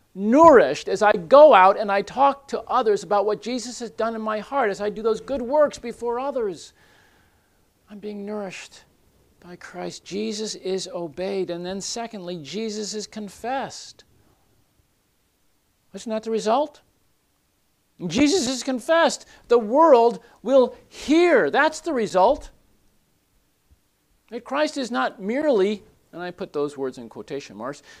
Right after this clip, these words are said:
confessed by a few professional laborers. We're just gonna leave it to them. No, no, no, no.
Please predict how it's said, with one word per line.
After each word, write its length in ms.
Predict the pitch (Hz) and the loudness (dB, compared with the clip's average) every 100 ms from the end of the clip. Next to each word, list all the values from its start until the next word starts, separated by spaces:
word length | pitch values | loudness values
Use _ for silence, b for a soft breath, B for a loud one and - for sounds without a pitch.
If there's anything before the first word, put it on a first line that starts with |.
| b | b
confessed 400 | 208 226 240 - | -10 -6 -10 -2
by 140 | 220 | 0
a 80 | 208 | 0
few 280 | - 233 285 | -2 2 2
professional 840 | - 220 - 269 240 - 214 196 | 4 0 2 2 2 0 2 2
laborers. 680 | 180 208 208 160 135 113 - b | 4 4 4 0 -6 -6 -12 b
We're 120 | - 269 | -6 -4
just 120 | 220 | -4
gonna 140 | 233 | -6
leave 140 | 226 233 | -2 -2
it 60 | |
to 80 | 208 | -2
them. 340 | 208 214 135 | -2 -4 -4
No, 100 | 208 | -8
no, 100 | 320 | -8
no, 100 | 269 | -8
no. 260 | 185 139 95 | -10 -14 -16